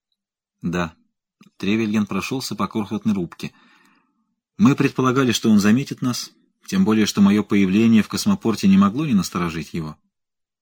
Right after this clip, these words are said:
Но почему он так недвусмысленно сообщает нам об этом?" "У моего народа послание прежде всего говорит о характере отправителя".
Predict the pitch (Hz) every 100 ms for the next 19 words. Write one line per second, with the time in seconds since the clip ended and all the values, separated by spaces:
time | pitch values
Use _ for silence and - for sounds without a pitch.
0 | _ _ _ - 85 92 110 - - 143
1 | 160 107 98 120 - 110 101 104 - 185
2 | - 139 120 127 135 - 123 87 87 80
3 | 82 80 - - _ _ _ _ _ _
4 | _ _ _ _ _ _ _ _ _ _
5 | _ _ - 107 135 185 240 208 208 202
6 | 185 151 - 208 208 175 180 202 170 -
7 | 160 156 135 139 175 165 143 139 139 147
8 | 147 143 - 143 110 82 76 -